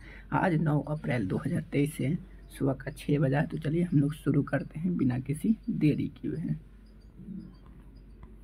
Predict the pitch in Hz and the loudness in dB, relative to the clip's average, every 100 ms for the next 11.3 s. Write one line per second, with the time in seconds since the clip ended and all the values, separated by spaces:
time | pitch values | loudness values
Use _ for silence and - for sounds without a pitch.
0 | - - - - - - - - 180 - | -20 -20 -20 -20 -20 -18 -2 4 4 4
1 | 135 131 123 131 123 - 143 - 131 - | 0 0 0 -2 -2 -6 -6 -2 -2 -2
2 | - - - - - - - - - - | -8 -16 -18 -14 -10 -8 -8 -12 -14 -16
3 | - - - - - - - - - - | -16 -16 -16 -16 -14 -10 -10 -10 -14 -16
4 | - - 190 220 220 - 156 139 131 117 | -16 2 8 8 8 6 4 6 4 2
5 | - 117 95 - - - - - 214 214 | 0 0 0 -2 -8 -18 -10 0 0 0
6 | - 190 190 156 135 131 - 151 110 123 | 0 0 4 6 6 4 2 0 2 2
7 | 147 151 143 - 135 - 120 113 110 - | 2 4 2 2 -2 -2 -2 0 0 0
8 | 107 - - - - - - 139 170 - | 0 -2 -6 -14 -16 -10 2 6 6 4
9 | 147 151 151 135 113 117 - - - 135 | 6 8 6 6 4 0 -4 -10 -4 0
10 | 139 139 - - 165 170 - 180 156 151 | 4 2 2 2 4 2 -2 0 2 2
11 | - 107 90 | 2 2 0